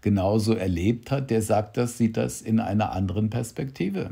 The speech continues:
Das sind die Zeugen beispielsweise, die wir dann vor Gericht haben, die als Zeugen aussagen, im Notfall vereidigt werden, um, um die Wahrheit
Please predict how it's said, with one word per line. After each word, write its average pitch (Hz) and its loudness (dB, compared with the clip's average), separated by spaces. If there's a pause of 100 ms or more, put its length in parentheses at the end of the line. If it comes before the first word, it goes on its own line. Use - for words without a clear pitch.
(100)
Das 101 -4
sind 113 0
die 135 -4
Zeugen 165 -2
beispielsweise, 101 -4
die 101 -2
wir 104 -2
dann 107 0 (300)
vor 110 4
Gericht 113 -2
haben, 95 0 (420)
die 104 2
als 98 -4
Zeugen 104 4
aussagen, 110 4
im 107 0
Notfall 101 2
vereidigt 117 -2
werden, 82 -4
um, 90 -4
um 95 -4
die 90 0
Wahrheit 87 -4